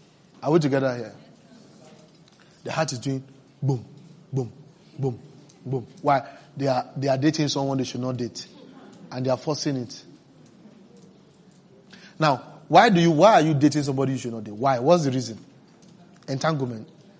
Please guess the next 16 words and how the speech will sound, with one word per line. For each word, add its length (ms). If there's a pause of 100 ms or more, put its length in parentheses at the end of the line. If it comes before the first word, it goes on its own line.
(480)
Because 460
I 100
don't 160
know 160
what, 300
did, 260
did 160
you 160
ever 200
have 280
a 60
vision 400 (560)
that 180
God 200
told 220
you, 300